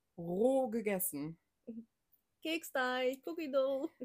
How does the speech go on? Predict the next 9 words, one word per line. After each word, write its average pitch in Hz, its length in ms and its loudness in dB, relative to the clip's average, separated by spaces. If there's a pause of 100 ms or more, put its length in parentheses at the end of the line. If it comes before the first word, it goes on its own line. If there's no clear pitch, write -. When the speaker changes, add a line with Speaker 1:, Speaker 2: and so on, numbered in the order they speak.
(160)
Speaker 1:
Genau, 208 380 2
unser, 175 360 0
unser 165 500 -2
Thema 180 360 -4
war 170 180 -2
echt, 175 180 -6
dass 165 160 -10
wir 156 80 -12
jeden 165 500 -6